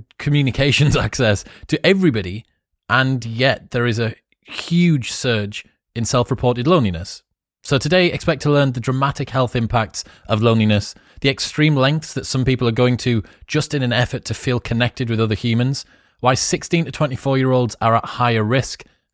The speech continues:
and much more. In other, oh, before I get to other news,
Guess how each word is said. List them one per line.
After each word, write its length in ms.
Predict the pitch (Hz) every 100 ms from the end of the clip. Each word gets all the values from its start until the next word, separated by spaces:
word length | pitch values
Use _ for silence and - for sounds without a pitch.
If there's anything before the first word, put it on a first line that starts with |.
| _
and 400 | 120 117 110 104 90 _
much 420 | 95 101 110 - 95
more. 280 | 82 80 - _ _ _ _ _ _
In 340 | 127 160 170 175
other, 180 | 175 180
oh, 160 | 151
before 340 | 113 143 202 190
I 40 |
get 140 | 147 123
to 100 | 117
other 100 | 101
news, 380 | 92 113 151